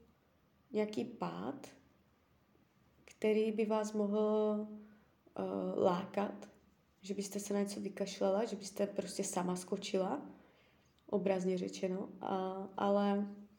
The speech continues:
karty říkají, ať to neděláte. Ať, eh,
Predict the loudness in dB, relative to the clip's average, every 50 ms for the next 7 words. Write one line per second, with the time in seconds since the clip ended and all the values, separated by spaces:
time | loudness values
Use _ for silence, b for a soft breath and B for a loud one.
0 | _ _ _ -16 -6 -2 -2 0 0 0 -2 -2 0 2 2 2 2 2 0 -6
1 | -12 B B B B B B B B B B _ -8 -6 -2 0 2 2 4 4
2 | 4 6 4 4 2 0 -4 -8 -10 -10 -10 -12 -18 -20 -20 _ _ _ _ _
3 | _ _ _ _ -6 -4 -4 -4 -4 -6 -6